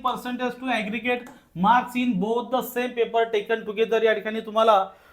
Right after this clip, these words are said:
ओपन ईडब्ल्यूएस आणि ऑर्फन कॅन्डिडेट असेल तर पेपर वन आणि पेपर टू मध्ये मिनिमम फोर्टी पर्सेंट ॲग्रिगेट जर मार्क्स तुम्हाला या ठिकाणी असतील, किती? मिनिमम फोर्टी पर्सेंट जर या ठिकाणी ॲग्रिगेट तुम्हाला जर मार्क्स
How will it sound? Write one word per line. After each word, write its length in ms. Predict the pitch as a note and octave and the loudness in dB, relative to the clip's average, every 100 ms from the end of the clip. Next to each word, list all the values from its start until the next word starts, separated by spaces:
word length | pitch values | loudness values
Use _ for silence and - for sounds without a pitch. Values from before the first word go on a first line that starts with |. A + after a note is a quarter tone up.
| _ | _
ओपन 340 | F#3+ G3+ C#4 C#4+ | 2 6 8 8
ईडब्ल्यूएस 520 | B3+ B3+ C4 C#4 C4+ | 6 6 6 4 2
आणि 120 | C4+ | 4
ऑर्फन 400 | C4 A3 - C4+ | 6 6 4 0
कॅन्डिडेट 360 | B3+ A#3+ B3 B3 | 0 2 4 4
असेल 300 | A#3+ A#3+ A#3+ | 2 -2 -2
तर 80 | A#3+ | -4
पेपर 400 | - A3 G#3+ F3 | -2 -4 -2 -2
वन 320 | C#3 C4+ C#4 | 0 -2 -2
आणि 200 | G#3+ A#3+ | -4 -6
पेपर 380 | A#3 G#3+ B3 A#3+ | -8 -8 -6 -6
टू 160 | A#3+ | -6
मध्ये 360 | A#3 A3+ A3 F#3+ - _ _ | -4 -2 -2 -6 -12 _ _
मिनिमम 380 | G3 A#3 C4+ D4 - | 0 2 6 4 4
फोर्टी 280 | A#3 A#3+ C#4+ | 0 0 0
पर्सेंट 380 | C4+ A#3+ C#4 | 0 -2 -2
ॲग्रिगेट 440 | C4 G#3+ B3 C4+ A#3 | -2 -4 -2 -4 -4
जर 120 | C4 C4 G3+ | -6 -6 -2
मार्क्स 360 | G#3 A3 A3 | 0 0 -2
तुम्हाला 240 | A#3 A#3 A3+ | -10 -8 -6
या 80 | |
ठिकाणी 280 | A3 A3 A3 | -8 -6 -6
असतील, 240 | G3 - F3+ - | -6 -8 -10 -10
किती? 440 | F#3 C#4 D4 - _ _ _ _ _ _ _ | -6 -4 -4 -12 _ _ _ _ _ _ _
मिनिमम 540 | G3 A3 A#3+ B3 C4+ B3+ | -4 0 2 2 0 2
फोर्टी 360 | A3 A#3 A#3 B3+ | 4 4 4 2
पर्सेंट 500 | A#3+ A3+ - C4+ C4 | 2 0 0 0 2
जर 140 | C4 | 4
या 80 | B3 | 2
ठिकाणी 380 | A#3 A#3+ B3 B3+ | 0 -6 -6 -4
ॲग्रिगेट 520 | G#3 F#3+ A#3 B3+ C4 | -4 -2 -4 -6 -8
तुम्हाला 260 | B3 A#3 A#3 | -6 -4 -2
जर 120 | B3 | -2
मार्क्स 440 | A#3 G#3 G#3 - | -2 -2 -2 -2